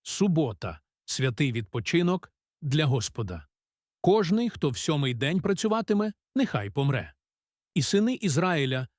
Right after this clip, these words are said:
будуть дотримуватися субот, щоб для своїх поколінь зробити їх вічним завітом між мною та ізраїльськими синами. Це знак навіки, бо впродовж шести днів Господь створив небо і землю,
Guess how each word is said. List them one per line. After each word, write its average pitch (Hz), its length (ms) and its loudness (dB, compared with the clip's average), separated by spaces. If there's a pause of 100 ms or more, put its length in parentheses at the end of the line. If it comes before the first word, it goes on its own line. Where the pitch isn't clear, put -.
(160)
будуть 196 280 2
дотримуватися 156 840 0
субот, 123 500 -2 (280)
щоб 165 360 0
для 151 220 0
своїх 185 340 0
поколінь 160 420 2
зробити 139 440 2
їх 123 260 -4
вічним 143 400 0
завітом 127 540 -2 (280)
між 117 220 -2
мною 170 520 0 (300)
та 127 100 -4
ізраїльськими 143 800 0
синами. 120 560 -2 (720)
Це 170 380 0 (180)
знак 131 360 0
навіки, 135 520 -2 (440)
бо 156 100 2
впродовж 208 580 0
шести - 420 0
днів 127 400 -4 (180)
Господь 143 360 0
створив 143 520 0
небо 147 440 0
і 110 100 -6
землю, 131 720 -2